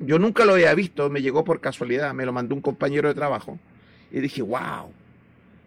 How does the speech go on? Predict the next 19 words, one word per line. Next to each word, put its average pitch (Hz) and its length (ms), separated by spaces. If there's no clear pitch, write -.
Pero 120 140
imagínate, 175 500
a - 40
la 120 100
gente 190 360
que 151 140
le 143 60
gusta 202 300
ese 180 200
tipo 175 260
de 165 140
clase 117 480
o, 123 280
o 131 120
pertenece 143 600
al 165 80
mundo 165 300
de 160 100
yoga 123 360